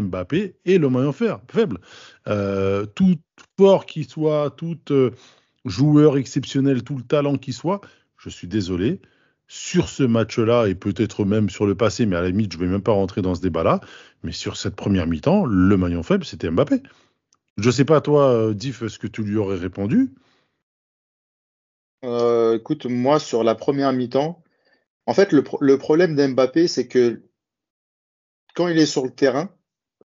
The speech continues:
Speaker 2: comme c'est l'un des meilleurs joueurs du monde, il attire les ballons. Et donc, le,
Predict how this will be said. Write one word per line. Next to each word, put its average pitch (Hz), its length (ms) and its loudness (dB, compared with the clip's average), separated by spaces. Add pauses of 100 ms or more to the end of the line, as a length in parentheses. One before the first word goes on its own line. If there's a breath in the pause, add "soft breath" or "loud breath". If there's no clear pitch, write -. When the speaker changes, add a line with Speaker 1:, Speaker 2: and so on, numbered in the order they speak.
Speaker 2:
comme 180 260 4
c'est 139 260 2
l'un 139 240 2
des 117 160 2
meilleurs 120 280 0
joueurs 110 260 -4
du 101 120 -10
monde, 147 240 -4 (300)
il 120 160 4
attire 127 320 4
les 117 120 4
ballons. 107 260 0 (880)
Et 123 120 4
donc, 180 300 0
le, 123 420 4